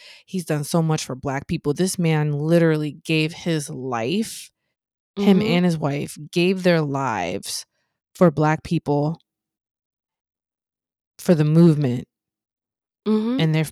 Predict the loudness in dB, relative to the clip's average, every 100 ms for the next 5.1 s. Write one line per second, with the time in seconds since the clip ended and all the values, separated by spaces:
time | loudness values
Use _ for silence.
0 | -10 -20 2 4 6 2 2 0 0 -2
1 | -8 -12 _ _ _ _ _ _ _ _
2 | _ -4 0 2 4 4 4 2 0 -4
3 | -6 -6 -6 -4 -2 0 0 0 -4 -2
4 | 0 0 -2 -2 -8 -8 2 4 6 6